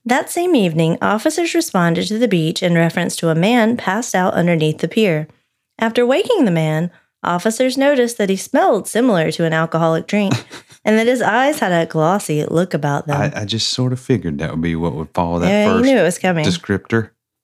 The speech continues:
Speaker 1: A subsequent check through the G C I C computer revealed that there was an active warrant for his arrest through another jurisdiction. Never would have
Speaker 2: From
Speaker 1: thought
Speaker 2: what I know
Speaker 1: that.
Speaker 2: about this guy, I'm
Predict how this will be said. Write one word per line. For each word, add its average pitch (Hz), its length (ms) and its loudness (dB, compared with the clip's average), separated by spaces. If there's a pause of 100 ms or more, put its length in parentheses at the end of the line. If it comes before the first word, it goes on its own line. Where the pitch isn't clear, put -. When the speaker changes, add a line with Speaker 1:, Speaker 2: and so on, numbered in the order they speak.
(120)
Speaker 1:
A 214 80 2
subsequent 339 600 0
check - 400 -2
through 180 240 0
the 165 160 2
G 202 280 -2
C 214 220 0
I 165 220 2
C 160 420 0
computer 156 600 0 (540)
revealed 262 680 2
that 180 200 0
there 175 140 4
was 175 200 2
an 170 160 0
active 226 400 -2
warrant 165 400 2
for 170 100 -2
his 185 220 0
arrest 170 560 0
through 165 140 2
another 151 380 2
jurisdiction. 147 840 -2 (720)
Never 143 280 -2
would 143 120 -2
have 139 80 0
Speaker 2:
From 104 60 2
Speaker 1:
thought 110 120 4
Speaker 2:
what - 20 2
I 131 100 2
know 120 160 2
Speaker 1:
that. 131 60 2
Speaker 2:
about 98 280 0
this 85 180 -4
guy, 82 500 0
I'm 80 280 -2